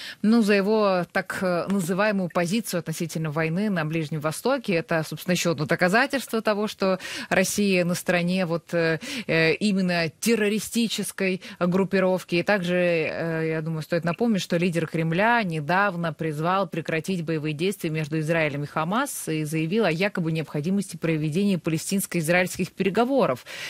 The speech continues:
результатом которых, по его мнению, должно стать создание независимой Палестины со столицей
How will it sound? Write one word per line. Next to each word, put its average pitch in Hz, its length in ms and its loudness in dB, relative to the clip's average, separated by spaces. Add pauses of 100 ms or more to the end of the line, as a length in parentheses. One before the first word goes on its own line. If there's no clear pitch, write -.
(100)
результатом 190 560 4
которых, 170 380 0
по 165 100 0
его 160 180 4
мнению, 196 360 2
должно 160 300 0
стать 180 300 0
создание 170 480 0
независимой 165 540 -2
Палестины 208 500 -2
со 156 140 -4
столицей 165 580 0